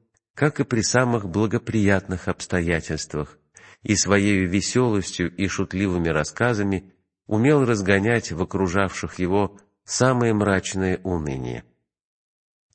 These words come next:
В эту последнюю зиму пребывания его в шамардинской общине все сестры обители от чрезмерной слабости старца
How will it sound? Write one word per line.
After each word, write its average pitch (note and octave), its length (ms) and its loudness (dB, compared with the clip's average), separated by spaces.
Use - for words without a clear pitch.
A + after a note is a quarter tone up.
В G2+ 60 2
эту D#3 220 4
последнюю B2+ 680 2
зиму D3 460 0
пребывания B2+ 760 0
его A2+ 180 0
в G2+ 60 -6
шамардинской F#2+ 760 -2
общине F2+ 540 -4
все - 260 0
сестры A#2+ 500 0
обители B2 760 -2
от G#2+ 160 0
чрезмерной G#2+ 640 2
слабости G2 540 0
старца F#2 800 -2